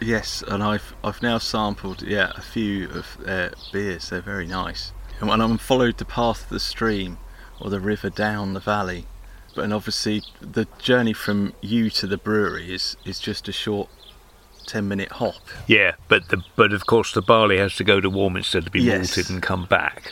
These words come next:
Speaker 1: Yeah.
Speaker 2: So, so until Vic gets really enterprising and starts doing his own malting,
Speaker 1: Yes.
Speaker 2: I mean, that would be,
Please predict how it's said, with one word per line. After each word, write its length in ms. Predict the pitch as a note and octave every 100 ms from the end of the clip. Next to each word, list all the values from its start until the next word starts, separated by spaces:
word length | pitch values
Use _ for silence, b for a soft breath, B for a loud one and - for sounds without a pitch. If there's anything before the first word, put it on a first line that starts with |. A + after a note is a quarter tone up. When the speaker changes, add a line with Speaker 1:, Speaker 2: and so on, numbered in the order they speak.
| -
Speaker 1:
Yeah. 280 | A2 F#2+ D#2+
Speaker 2:
So, 300 | - G2+ G2+ B -
so 160 | A2 G#2+
until 340 | G2+ C3 A#2+
Vic 200 | G2 G#2+
gets 260 | A2 - -
really 360 | G#2+ G#2 F2 D#2+
enterprising 760 | D#2+ - D#2+ D2+ E2+ E2 E2
and 180 | F2+ F2+
starts 380 | - G2 - -
doing 240 | F#2+ F2+
his 180 | F2 E2+
own 200 | F#2 F2+
malting, 540 | F#2+ F#2+ F2 - - - - - B B
Speaker 1:
Yes. 360 | A2 G#2+ G#2 G2
Speaker 2:
I 40 | G2+
mean, 100 | G#2
that 140 | A2
would 160 | G#2 F2+
be, 200 | F#2+